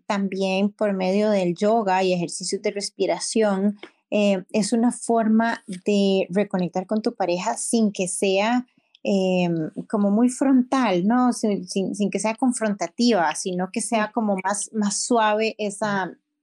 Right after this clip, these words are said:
Speaker 1: esa conexión. Y, y lo otro también que aprendí es que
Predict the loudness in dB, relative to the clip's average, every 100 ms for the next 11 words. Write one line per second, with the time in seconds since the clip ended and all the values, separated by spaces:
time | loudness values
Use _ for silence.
0 | _ -8 -6 -4 -2 -2 -2 -2 0 0
1 | -2 _ -20 -20 _ _ -2 4 6 6
2 | 4 0 _ 2 4 4 2 0 -2 2
3 | 4 4 2 0 2 2 4 2 0 -2
4 | -2 -2 -2 0 2 0